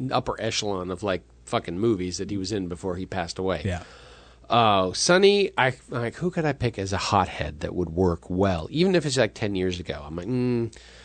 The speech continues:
Speaker 1: Joaquin Phoenix? That's who I went with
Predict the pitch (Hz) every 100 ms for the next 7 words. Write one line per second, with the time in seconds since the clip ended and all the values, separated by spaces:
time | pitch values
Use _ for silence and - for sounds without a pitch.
0 | - - - - - _ _ _ 127 -
1 | 160 135 165 247 302 - - - - -
2 | - - - - _ _ _ _ 110 113
3 | - 135 135 139 110 135 151 135 143 165
4 | -